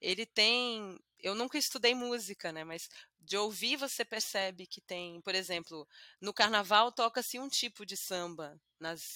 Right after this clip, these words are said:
nas apresentações das escolas, né, mas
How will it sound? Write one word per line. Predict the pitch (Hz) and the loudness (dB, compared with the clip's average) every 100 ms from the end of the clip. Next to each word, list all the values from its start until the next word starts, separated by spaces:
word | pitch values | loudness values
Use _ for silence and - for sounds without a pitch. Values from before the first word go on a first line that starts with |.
| - | -8
nas | 165 170 | -6 -4
apresentações | 180 180 175 175 180 - 170 170 | -6 -6 -8 -6 -4 -4 -4 -4
das | 175 160 | -6 -6
escolas, | - - 160 151 147 - - - - _ - | -6 -2 -2 -2 -6 -12 -14 -14 -20 _ -20
né, | 165 | -16
mas | 170 170 | -12 -12